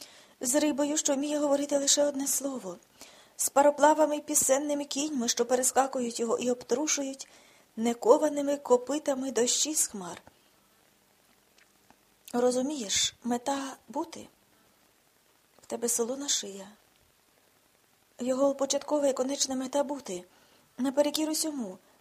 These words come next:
навіть наперекір морю, яке лигає його стільки віків. Але ж так безнадійно текти, щоб розчинитися, щезнути в морі.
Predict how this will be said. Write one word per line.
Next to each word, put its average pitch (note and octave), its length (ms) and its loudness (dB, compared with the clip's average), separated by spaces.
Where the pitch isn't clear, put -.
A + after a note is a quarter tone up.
навіть D4 300 -2
наперекір D4+ 520 0
морю, A3 420 -6
яке B3 380 2
лигає B3+ 640 4
його C#4 340 -2
стільки B3 500 -2
віків. A3 420 -10
Але G3 240 -10
ж - 120 0
так G#3 180 -6
безнадійно G#3+ 580 -6
текти, B3 340 -6
щоб B3+ 220 -4
розчинитися, A#3+ 680 -2
щезнути C#4+ 500 -2
в A#3+ 40 -6
морі. C#4+ 340 -6